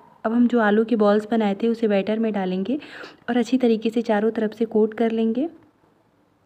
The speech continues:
और इसे गर्मा गर्म तेल में डाल देंगे।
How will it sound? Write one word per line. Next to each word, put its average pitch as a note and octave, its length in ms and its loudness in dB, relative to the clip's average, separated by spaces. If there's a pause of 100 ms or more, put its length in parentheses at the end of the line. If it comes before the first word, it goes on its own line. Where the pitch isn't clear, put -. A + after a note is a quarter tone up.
(2750)
और B3 120 4
इसे B3 220 2
गर्मा G#3+ 300 2
गर्म A3+ 220 2
तेल G3+ 220 2
में A3+ 140 2
डाल A3+ 200 2
देंगे। A3+ 380 0